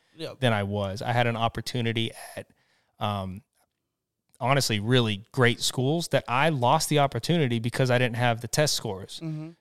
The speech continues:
Speaker 2: you know? So don't be that. I'm telling you from my personal experience.
Speaker 1: Yep.
Speaker 2: Don't be that guy.
Speaker 1: No.
Speaker 2: Don't let grades hold you back.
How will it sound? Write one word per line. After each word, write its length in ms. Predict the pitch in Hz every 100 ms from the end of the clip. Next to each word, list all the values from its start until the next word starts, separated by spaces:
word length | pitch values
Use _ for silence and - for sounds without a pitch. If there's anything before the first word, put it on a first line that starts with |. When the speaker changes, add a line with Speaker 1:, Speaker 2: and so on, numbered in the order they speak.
| _
Speaker 2:
you 100 | 127
know? 240 | 117 135 - _ _ _
So 420 | - 139 123 120 - 147
don't 300 | 143 160 120
be 180 | 123 131
that. 160 | 110
I'm 140 | 117 143
telling 260 | - 147
you 140 | 135 131
from 260 | - 127 117
my 200 | 113 110
personal 500 | 120 113 - 104 101
experience. 880 | - - 117 104 98 - - - - 151
Speaker 1:
Yep. 160 | 143 _ _ _ _ -
Speaker 2:
Don't 260 | 123 120
be 180 | 113 113
that 260 | 117 104 -
guy. 260 | 98 135 - _ _
Speaker 1:
No. 200 | - - _ _ -
Speaker 2:
Don't 220 | 135 143
let 140 | 151 147
grades 260 | 131 127
hold 180 | 131 120
you 80 | 113
back. 340 | 113 92 -